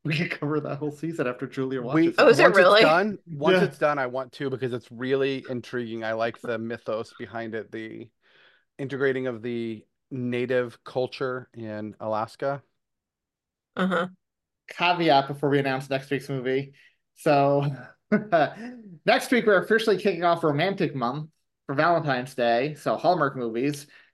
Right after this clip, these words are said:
Speaker 1: It's only gonna be two weeks worth because we skipped last week and I dropped, uh, mine and Julia's Terrifier episode <laughs> instead. And, uh, <laughs>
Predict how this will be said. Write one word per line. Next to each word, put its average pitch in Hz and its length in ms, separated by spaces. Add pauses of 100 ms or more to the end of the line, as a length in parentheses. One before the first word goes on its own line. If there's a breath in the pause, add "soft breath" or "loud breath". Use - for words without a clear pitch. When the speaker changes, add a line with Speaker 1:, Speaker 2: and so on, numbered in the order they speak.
Speaker 1:
It's 135 120
only 196 160
gonna 175 160
be 160 160
two 202 220
weeks 208 400
worth 147 340
because 139 420
we 135 60
skipped - 300
last 123 280
week 139 300
and 113 140
I 110 40
dropped, 113 440
uh, 98 320 (1400 loud breath)
mine 143 240
and 135 160
Julia's 123 480
Terrifier 139 560
episode 127 380
<laughs> 139 160
instead. 131 720 (300 loud breath)
And, 156 320
uh, 143 540
<laughs> 285 80